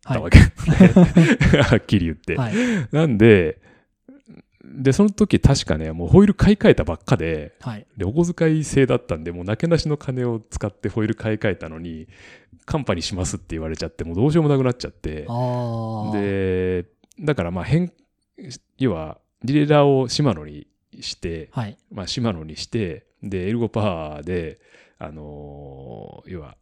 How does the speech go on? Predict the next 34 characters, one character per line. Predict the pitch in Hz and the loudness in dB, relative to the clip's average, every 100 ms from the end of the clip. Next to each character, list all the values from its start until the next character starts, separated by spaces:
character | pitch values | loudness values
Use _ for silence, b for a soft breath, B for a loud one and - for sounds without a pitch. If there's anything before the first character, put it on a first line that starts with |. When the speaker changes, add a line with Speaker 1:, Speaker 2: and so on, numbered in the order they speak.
| _ - | _ -18
Speaker 1:
動 | 92 | -16
か | 82 - | -14 -16
す？ | 101 135 _ _ _ | -16 -20 _ _ _
<laughs> | - - - - - | -18 -16 -16 -14 -14
要 | 85 | -14
は、 | - | -14
か-、 | - - | -16 -10
シ | - | -6
マ | 175 | -4
の | 175 | -2
ホ | - 180 | 0 0
イ | |
ー | 175 | -2
ル | 156 | -8
に | 156 | -6
合 | 147 | -6
わ | 160 | -6
せ | 147 | -8
て、 | - 196 - b b b b - | -6 -6 -8 b b b b -14
ま | 95 78 | -12 -10
あ、 | |
な | 95 | -10
ん | 85 | -10
と | |
か | 78 | -10
コ | - 92 | -8 -8
ン | |
ト | 87 | -8
ロ | 78 | -8
ー | |
ル | 76 | -12
で | 76 | -14
き | 78 | -14
る | 71 73 | -16 -18